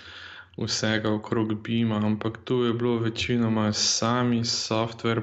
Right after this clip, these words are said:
ponudniki, večinoma vsi so prodajali iste stvari. Če si šel tako od štanta do štanta, v bistvu, ne vem, kot da bi si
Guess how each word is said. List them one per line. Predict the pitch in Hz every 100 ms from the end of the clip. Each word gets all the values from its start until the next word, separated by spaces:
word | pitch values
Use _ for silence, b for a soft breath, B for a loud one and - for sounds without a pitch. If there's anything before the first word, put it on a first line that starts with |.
| -
ponudniki, | 113 110 113 110 107 - 107
večinoma | 107 107 120 113 107 107 104
vsi | 104 - 117
so | 117 110
prodajali | - 107 104 110 107 104 123
iste | 120 120 -
stvari. | 110 - 113 113 120 117 B B B B B B B B B -
Če | -
si | 117 120
šel | - 127 120 - -
tako | - 127 113
od |
štanta | 117 - 120 117 113
do | 110
štanta, | 110 - 113 110 110 110
v | 107 107
bistvu, | 104 - 107 107 B B B B B
ne | 120 113 104
vem, | 104 104 - - - B B B B _
kot | - 113
da | 113
bi | -
si | -